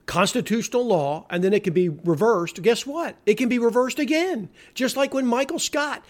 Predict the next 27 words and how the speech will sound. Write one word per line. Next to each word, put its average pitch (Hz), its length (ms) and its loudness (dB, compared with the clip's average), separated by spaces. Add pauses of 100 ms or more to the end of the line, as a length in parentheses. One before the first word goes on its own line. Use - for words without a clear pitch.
(140)
was 208 160 2
getting 233 300 2
his 226 160 -2
vasectomies 247 840 -4 (320)
and 185 100 2
then 240 140 6
reversed 269 640 2 (160)
and 190 140 2
then 226 320 2
reversed 247 420 2
again 294 500 -2
and 196 140 -2
then 240 240 4
reversed 302 380 0
again. 349 400 0
Snip, - 340 -2
snip, - 300 -4
snip, 294 180 -4
snip. 349 340 -2 (320)
<laughs> - 320 -8
It's 330 200 -2
the 359 100 2
same 359 320 0
thing. 403 560 -2 (640)
The 202 380 -2 (180)
problem 247 580 0
is 196 340 4